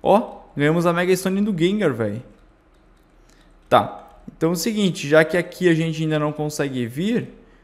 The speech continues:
porque teoricamente os caras da equipe Aqua não tão aqui ainda.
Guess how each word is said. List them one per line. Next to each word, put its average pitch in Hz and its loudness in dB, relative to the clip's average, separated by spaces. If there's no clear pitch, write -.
porque 135 -8
teoricamente 135 -2
os 131 -6
caras 131 0
da 127 -2
equipe 127 -6
Aqua 123 -2
não 135 -2
tão 127 -2
aqui 123 -6
ainda. 135 -4